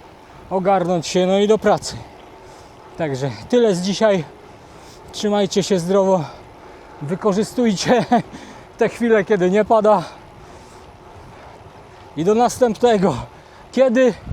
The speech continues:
Nie wiem, bo ciężko wyłapać jakiś dobry termin.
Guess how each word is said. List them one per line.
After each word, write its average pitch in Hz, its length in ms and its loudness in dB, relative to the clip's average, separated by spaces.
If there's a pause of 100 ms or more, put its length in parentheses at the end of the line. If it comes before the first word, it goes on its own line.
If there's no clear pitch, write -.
Nie 226 200 2
wiem, 208 280 2
bo 175 160 0 (680)
ciężko 214 440 0
wyłapać 180 480 2
jakiś 160 360 -2 (1600)
dobry 185 320 0
termin. 170 440 0